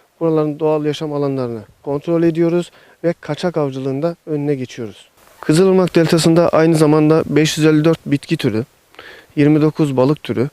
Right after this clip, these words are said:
ve otuz üç memeli hayvan türü bulunmaktadır. Alanımız, e, görüldüğü gibi oldukça, e,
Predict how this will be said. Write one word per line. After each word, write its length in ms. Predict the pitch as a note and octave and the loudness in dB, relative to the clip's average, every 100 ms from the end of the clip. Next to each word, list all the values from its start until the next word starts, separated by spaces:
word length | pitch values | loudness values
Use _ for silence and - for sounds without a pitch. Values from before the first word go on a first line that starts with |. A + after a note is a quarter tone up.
| - - - | -12 -16 -8
ve 80 | - | -4
otuz 340 | D#3 D#3 D3+ | -4 -2 -2
üç 220 | F3 - | -4 -4
memeli 340 | D3 D3 D#3 D#3 | 0 2 2 2
hayvan 300 | D3+ D#3 D3+ | 2 0 -2
türü 220 | C#3+ C#3+ - _ _ | -4 -6 -6 _ _
bulunmaktadır. 720 | B2 A#2 A2 A2 A#2 D#3 E3+ - - - _ - | -6 -4 -6 -8 -8 -8 -10 -20 -20 -20 _ -2
Alanımız, 560 | D3+ D#3+ E3 D#3+ - _ _ _ _ - | 0 2 0 -2 -10 _ _ _ _ -6
e, 380 | C#3+ C3 B2+ - - _ _ _ | -4 -2 -4 -8 -10 _ _ _
görüldüğü 480 | - D3 D3 D#3 D#3+ | -6 0 2 2 -2
gibi 220 | C#3+ C#3 | -2 -4
oldukça, 640 | - C#3+ C#3+ D3+ - B2+ A#2 _ - - _ - | -2 -2 -2 -6 -4 -6 -6 _ -20 -20 _ -6
e, 580 | C#3 C3+ C3 B2+ A#2+ | -2 -2 -2 -4 -6